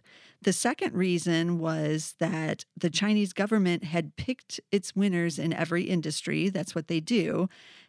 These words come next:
And I considered those companies to be the chosen ones. They had the full backing of the government.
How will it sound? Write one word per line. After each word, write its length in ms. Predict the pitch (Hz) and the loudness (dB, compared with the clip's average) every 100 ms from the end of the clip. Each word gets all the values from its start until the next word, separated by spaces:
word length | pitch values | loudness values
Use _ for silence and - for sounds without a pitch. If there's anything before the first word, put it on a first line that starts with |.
| _ | _
And 440 | 180 170 165 165 156 | 0 2 2 0 -2
I 160 | 170 160 | -2 -2
considered 460 | 156 190 - 180 175 | 0 -2 2 0 2
those 420 | 180 180 - - _ _ | 2 0 -6 -12 _ _
companies 600 | - 262 254 196 165 170 | -2 0 2 2 2 0
to 100 | - | -2
be 180 | 160 170 | 0 0
the 120 | 156 | 0
chosen 640 | 147 - 175 170 156 143 | 0 2 2 0 0 -2
ones. 480 | 143 - - - - - - - | -2 -6 -6 -8 -10 -14 -12 0
They 140 | 165 | 2
had 120 | 156 | 2
the 80 | 156 | -2
full 320 | - 185 185 | -2 0 2
backing 460 | 196 190 180 190 180 | 2 -2 -2 0 0
of 80 | 175 | 0
the 100 | 180 | 0
government. 720 | 165 165 151 151 151 180 | 0 0 0 2 0 -2